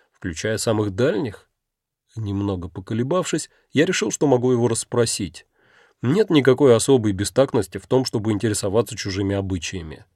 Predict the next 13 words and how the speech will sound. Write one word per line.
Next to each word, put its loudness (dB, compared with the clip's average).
«А -6
почему 2
тогда 6
вы 6
называете 4
Иш 0
племянницей?» -2
Ди -4
удивлённо 0
моргнул, 0
и -4
я -4
пояснил. -6